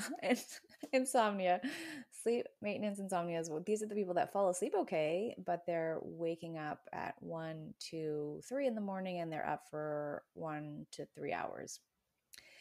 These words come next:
And then there is sort of an early m-, morning waking insomnia where these people will maybe go to bed at a good time, sleep through, but then they're just up early, like, they're just awake and alert at, say, four thirty, when, you know,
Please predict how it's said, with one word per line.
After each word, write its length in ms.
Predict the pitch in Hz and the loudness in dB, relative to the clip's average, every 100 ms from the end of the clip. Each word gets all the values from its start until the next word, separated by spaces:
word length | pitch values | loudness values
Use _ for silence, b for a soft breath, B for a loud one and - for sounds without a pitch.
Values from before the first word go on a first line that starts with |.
| B B - | B B -4
And 160 | 180 | 4
then 220 | 180 175 | 6 6
there 220 | 175 160 - | 4 4 4
is 500 | 151 151 147 160 - - - | 4 4 2 0 -2 -6 -8
sort 220 | 180 170 | -4 -2
of 80 | 160 | -2
an 120 | - - | -4 0
early 540 | 208 233 240 220 208 | 2 2 2 2 0
m-, 300 | 185 165 - - | -2 -4 -6 -4
morning 540 | 185 190 185 170 156 | -2 0 -2 -4 0
waking 380 | 160 165 165 165 | 2 2 0 -4
insomnia 800 | 151 151 151 139 143 143 139 139 | -4 -2 -2 -2 -2 0 0 -2
where 320 | - 151 147 143 | -2 -2 0 -2
these 180 | 147 147 | -4 -6
people 420 | - 143 139 143 | -8 -2 0 0
will 320 | 143 135 - - | 0 -2 -2 -6
maybe 180 | 156 147 | -10 -6
go 80 | - | -6
to 80 | - | -2
bed 220 | 247 254 | 0 2
at 100 | 240 | 0
a 60 | |
good 200 | 233 220 | -2 -4
time, 300 | 214 196 202 | -6 -6 -6
sleep 280 | 196 - 170 | -6 -4 -6
through, 200 | - 190 | -4 -4
but 120 | 180 | -2
then 140 | 160 156 | -2 0
they're 140 | 147 | -2
just 180 | 143 143 | -4 -6
up 100 | - - | -10 -6
early, 300 | - 143 - | -4 -4 -4
like, 160 | - - | -6 -8
they're 100 | - - | -10 -14
just 160 | - | -14
awake 300 | - 185 208 | -2 0 0
and 80 | 175 | -4
alert 240 | 160 156 156 | -4 -4 -4
at, 60 | |
say, 200 | - - - | -8 -8 0
four 160 | 254 240 | 2 2
thirty, 380 | - 67 - - B B B B _ | 0 -8 -10 -18 B B B B _
when, 640 | 165 160 147 143 143 - - _ _ | -4 -2 -2 -2 -6 -10 -14 _ _
you 120 | 175 | -8
know, 300 | 151 143 139 | -4 -4 -6